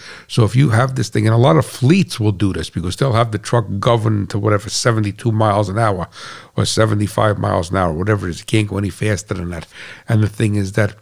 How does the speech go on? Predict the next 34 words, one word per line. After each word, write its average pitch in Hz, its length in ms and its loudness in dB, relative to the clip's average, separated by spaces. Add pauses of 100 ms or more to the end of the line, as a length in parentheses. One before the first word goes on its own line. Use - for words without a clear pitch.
(200)
that 135 400 0
gives 127 300 2
them 117 200 2
the 110 200 -2
opportunity, 107 960 0 (280)
not 113 360 -2
the - 80 -4
trucking 123 440 0
company, 95 380 -2
but 95 240 -4
the 87 80 -6
builder 113 420 2
of 98 140 -4
the - 80 -4
truck, - 360 -10 (540)
to, 107 360 0 (200)
to 101 300 -2
choose 120 360 4
the 117 140 -2
gearing, 110 560 2
choose 104 300 -2
the - 80 -6
transmission 104 760 -2
gearing, 107 420 0 (360)
choose 123 460 0
everything 117 640 0
so 107 220 0
that 101 240 -2
the - 240 -6
engine 113 340 0
is 92 140 0
the 92 160 0
most 107 480 2
efficient - 840 -4